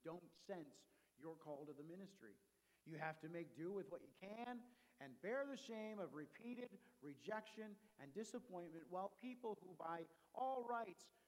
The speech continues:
should be your biggest supporters say, "You know what? You know, maybe you're not called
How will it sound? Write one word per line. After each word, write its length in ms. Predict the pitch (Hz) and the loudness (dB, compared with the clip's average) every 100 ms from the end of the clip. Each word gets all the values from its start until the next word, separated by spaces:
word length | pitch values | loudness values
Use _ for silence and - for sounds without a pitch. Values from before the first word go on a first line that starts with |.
| - | -20
should 320 | - - 294 | -8 0 2
be 160 | 214 208 | 2 0
your 120 | 165 | 0
biggest 360 | 139 208 233 - | 0 0 -2 -8
supporters 520 | - 160 139 120 - | -16 -14 -14 -14 -16
say, 120 | - 143 180 | -14 -10 -6
"You 80 | 269 | -6
know 120 | - | -4
what? 240 | 269 - 226 | -2 -2 -4
You 120 | 220 220 | -10 -10
know, 120 | 220 | -10
maybe 280 | 233 247 247 | -12 -10 -10
you're 160 | 240 226 | -8 -6
not 160 | 208 - | -8 -6
called 240 | 202 202 | -8 -8